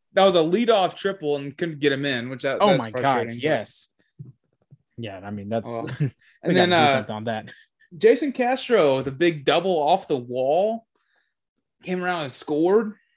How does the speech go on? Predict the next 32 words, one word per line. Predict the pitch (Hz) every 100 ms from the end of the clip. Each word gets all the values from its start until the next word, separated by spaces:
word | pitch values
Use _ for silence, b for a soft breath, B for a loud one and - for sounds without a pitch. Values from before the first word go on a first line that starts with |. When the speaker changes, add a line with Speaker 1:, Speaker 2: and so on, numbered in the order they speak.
| _ _ _ _ _ - - _
Speaker 2:
Hey, | - 117 110 _ 131
do | 120
you | 120
know | 123
what | 123 120
his | 113
batting | 117 123 127
average | 131 135 139
is | 143
now? | 156 190 - _ _ _ _ _ _ _
Speaker 1:
What's | 147 139
it | 135
sitting | 143 120 127
at? | 117 - _ _ _ _ _ -
Speaker 2:
Over | 165 131 123 120
a |
hundred. | 110 131 127 120 147 165 190 -
Speaker 1:
All | 190 160
Speaker 2:
Our | 156 147
Speaker 1:
right. | 190 202 202 202 127
Speaker 2:
catchers | 123 196 196 180
are | 180 180 -
over | 175 180 175 185
Speaker 1:
All | 160 160
Speaker 2:
a |
hundred | 123
Speaker 1:
right. | 131 165 165 135 117
Speaker 2:
on | 113 170 175
the | 175
batting | 139 170 185 185 -
average. | 156 156 135 135 113 -
Finally. | - 202 226 208 160 123